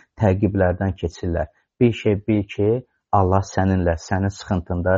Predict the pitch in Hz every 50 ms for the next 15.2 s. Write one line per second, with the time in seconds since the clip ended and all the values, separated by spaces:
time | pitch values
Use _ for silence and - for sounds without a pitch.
0 | 95 - - 101 - - 92 87 87 82 - _ 92 92 - - 104 90 92 92
1 | 92 92 90 87 87 82 82 80 87 85 80 76 71 - _ - - - _ -
2 | 104 92 107 104 113 123 - _ _ - 120 123 131 - 127 - - 117 110 -
3 | - - - 127 123 120 117 - - 110 107 101 104 98 98 - 123 120 - -
4 | 101 - - 98 95 113 117 - - 101 92 - 113 110 107 113 123 120 107 104
5 | 95 92 90 104 113 107 - - - - - - 107 107 104 110 - - 117 113
6 | 107 107 107 120 131 - - - - 113 101 95 - - 139 - - - 107 101
7 | 101 95 92 95 101 107 107 101 95 98 101 - - 110 101 101 101 104 135 127
8 | - - 104 104 101 95 - _ - - 95 - - 120 110 - - 98 95 -
9 | - 98 - - 107 110 110 107 - - - 95 104 120 127 - _ _ _ _
10 | _ _ - - - - 120 110 107 113 135 143 135 123 113 107 101 90 - _
11 | - 120 104 101 101 98 95 92 98 101 113 123 131 135 139 139 135 - - -
12 | 117 92 90 98 98 95 87 - - 123 123 127 135 127 - - - - - -
13 | 110 117 120 131 135 127 - - - 107 104 98 - - - 110 104 - - -
14 | 104 - - _ 107 107 107 98 - - 98 92 80 95 95 90 85 - - 107
15 | 110 117 123 127